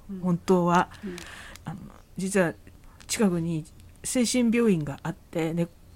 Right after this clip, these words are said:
Speaker 2: 子供の頃はそ-、その病院のある山はものすごい藪で、本当にその藪の山の奥の方に、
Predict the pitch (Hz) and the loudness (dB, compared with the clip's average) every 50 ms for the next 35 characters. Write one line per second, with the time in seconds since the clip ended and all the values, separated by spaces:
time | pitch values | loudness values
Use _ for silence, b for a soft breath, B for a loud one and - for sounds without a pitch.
0 | - - - - - - - 233 208 277 277 277 277 277 277 269 - 269 240 196 | -20 -20 -20 -16 -6 -2 0 2 4 4 4 4 6 4 4 4 4 4 6 6
1 | 170 160 - 202 - - - - 214 208 208 214 208 208 208 208 202 202 185 214 | 4 2 0 -2 -8 -8 -6 -2 2 2 4 4 4 4 4 4 4 4 4 4
2 | 226 233 233 220 220 220 220 202 165 160 - - 147 165 170 175 185 196 196 190 | 4 4 4 2 2 2 2 2 2 0 -2 -2 -2 0 2 2 4 4 6 4
3 | 180 160 156 156 156 156 160 165 175 196 220 208 196 208 208 160 143 156 165 175 | 4 2 0 -2 -2 -4 -4 -2 0 0 0 0 2 2 2 4 4 2 2 4
4 | 170 202 202 208 214 202 139 - - - - - - - 220 202 202 190 - 202 | 4 4 4 6 4 4 2 0 -4 -12 -20 -14 -4 0 2 4 4 4 4 2
5 | 190 185 175 175 170 180 180 202 226 233 220 226 226 226 226 214 196 190 196 214 | 2 4 4 4 4 4 4 4 4 4 4 4 4 6 8 8 8 8 8 8
6 | 240 240 247 247 247 233 240 254 220 - 226 240 214 196 190 185 202 202 202 202 | 6 6 6 6 4 4 4 4 2 4 4 4 6 6 6 6 6 6 6 6
7 | 202 202 185 180 180 185 180 165 - | 6 6 4 4 2 2 2 0 -2